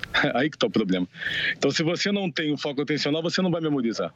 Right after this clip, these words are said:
E tudo isso tem relação com ciclos de dopamina, que chamam, que na realidade não é apenas dopamina, mas que tem, é, a relação com a rede social.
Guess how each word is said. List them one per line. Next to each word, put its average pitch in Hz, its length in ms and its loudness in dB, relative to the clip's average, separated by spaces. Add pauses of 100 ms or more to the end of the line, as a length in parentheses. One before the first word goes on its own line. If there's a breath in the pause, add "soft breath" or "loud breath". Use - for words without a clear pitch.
(640)
E 165 140 4
tudo 202 340 2
isso 202 220 0
tem 214 240 -4
relação 175 420 -4
com 170 140 2
ciclos 160 460 0
de 113 60 -4
dopamina, 127 440 0
que - 80 -4
chamam, 180 320 2
que - 160 -2
na 113 80 0
realidade 123 460 0
não 123 180 0
é 120 40 -2
apenas 117 280 0
dopamina, 113 480 2 (420 loud breath)
mas 156 220 4
que 196 100 2
tem, 180 360 2 (340)
é, 175 160 2
a 151 60 0
relação 175 400 2
com 202 160 4
a 156 40 2
rede 139 180 0
social. 127 380 -2